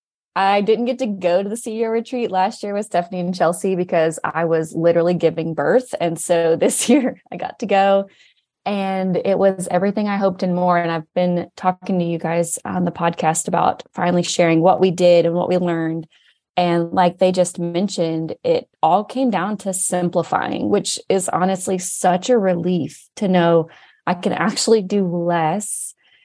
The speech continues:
and be more successful at it. And to me, that is ultimate success because it brings about peace, right? Doing less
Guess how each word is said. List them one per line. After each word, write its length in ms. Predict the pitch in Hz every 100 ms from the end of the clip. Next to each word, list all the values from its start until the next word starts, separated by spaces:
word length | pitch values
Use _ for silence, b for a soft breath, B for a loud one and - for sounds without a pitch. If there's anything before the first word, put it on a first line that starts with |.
| b _ -
and 420 | 185 180 175 175
be 100 | 180
more 180 | 190 180
successful 640 | - 180 - - - 202
at 160 | 214 233
it. 260 | 247 247 - -
And 380 | 175 165 165 165 _
to 120 | -
me, 320 | 185 185 175 165
that 400 | 175 170 - - _ _ _
is 200 | 202 180 -
ultimate 340 | 208 254 220
success 360 | 185 - 175 -
because 280 | 180 185 175
it 140 | 170
brings 240 | 175 170
about 300 | 170 160 -
peace, 580 | - 190 156 - - -
right? 240 | 202 170 170
Doing 260 | 185 180
less 540 | 170 170 160 - -